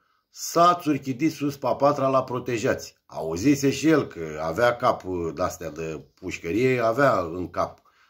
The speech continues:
și jargoane de-astea și fofilări de-astea de, de celulă. Avea în cap de-astea. Și ce a zis el? Băi, n-am fost niciodată la Giurgiu, el chiar nu fusese,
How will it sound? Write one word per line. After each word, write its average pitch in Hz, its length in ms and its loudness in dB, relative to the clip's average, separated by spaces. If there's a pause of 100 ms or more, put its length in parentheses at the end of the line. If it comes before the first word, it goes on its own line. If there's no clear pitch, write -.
și 80 580 -6
jargoane 90 540 0
de-astea 90 400 -4
și 80 400 -6 (260)
fofilări 110 640 2
de-astea 98 340 -2
de, 82 380 -6 (480)
de 90 540 -2 (160)
celulă. 95 640 2 (120)
Avea 131 340 4
în 104 100 2
cap 80 280 -10
de-astea. 80 340 -12 (1160)
Și 135 220 -2
ce 156 120 4
a 170 80 8
zis 123 280 -2
el? 104 280 -4 (280)
Băi, 151 260 0
n-am 151 160 4
fost 139 180 0
niciodată 120 580 -2
la 92 460 2
Giurgiu, 135 300 0
el 131 120 2
chiar 120 180 -2
nu 110 120 -2
fusese, 117 680 -4